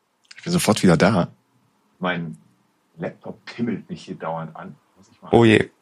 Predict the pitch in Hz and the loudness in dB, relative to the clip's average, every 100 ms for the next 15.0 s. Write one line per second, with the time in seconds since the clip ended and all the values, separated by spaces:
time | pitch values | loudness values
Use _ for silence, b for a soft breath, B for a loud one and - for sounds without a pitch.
0 | _ _ _ - 117 123 107 80 - - | _ _ _ -4 -2 -2 -4 -12 -18 -20
1 | _ b b _ _ - - - 98 - | _ b b _ _ -20 -18 -14 -14 -16
2 | - - 110 156 151 160 _ _ _ _ | -20 -18 -16 -16 -18 -20 _ _ _ _
3 | _ - - _ - - - - _ _ | _ -20 -20 _ -20 -20 -20 -20 _ _
4 | _ _ _ _ _ _ _ _ _ _ | _ _ _ _ _ _ _ _ _ _
5 | _ _ _ - 98 135 - - - - | _ _ _ -16 -4 -2 -2 -8 -20 -14
6 | 95 123 117 98 107 107 110 117 113 - | -4 2 2 2 0 0 0 2 2 0
7 | 113 95 107 110 - - 92 98 98 85 | -2 0 0 0 -4 -2 -2 0 2 2
8 | 101 - 110 120 113 107 101 107 104 101 | 0 2 2 2 2 0 0 2 2 0
9 | 101 - 117 117 104 101 120 107 98 120 | -6 -6 -4 -2 -2 -2 -2 -2 -2 -2
10 | - _ 107 107 101 - - 92 120 95 | -2 _ -4 -2 0 -2 -2 0 2 2
11 | 101 104 131 127 110 110 113 - - 95 | 2 2 2 0 -2 -2 -4 -8 -8 -8
12 | - 104 107 101 95 104 90 - 101 123 | -6 -6 -4 -6 -8 -2 0 2 0 0
13 | - - 113 107 101 101 107 - B B | 0 0 -4 -4 -8 -10 -12 -14 B B
14 | B B B - 123 120 85 - - - | B B B 0 4 4 2 -4 -14 -16